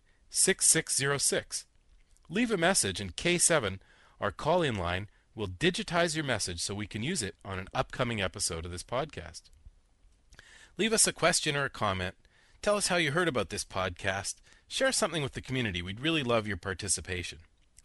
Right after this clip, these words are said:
Now, if you haven't listened to previous episodes of the podcast,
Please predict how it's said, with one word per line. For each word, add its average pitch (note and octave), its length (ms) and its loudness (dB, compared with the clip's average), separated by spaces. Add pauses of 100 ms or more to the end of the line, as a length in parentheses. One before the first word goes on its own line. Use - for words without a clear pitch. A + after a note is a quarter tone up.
(520)
Now, E3 140 4
if F3 100 0
you G3 60 0
haven't B3 220 0
listened F3+ 240 -2
to C#3 40 -6
previous C3+ 380 0
episodes A#2+ 480 0
of C3 140 -2
the A2+ 80 -8
podcast, F2 680 -6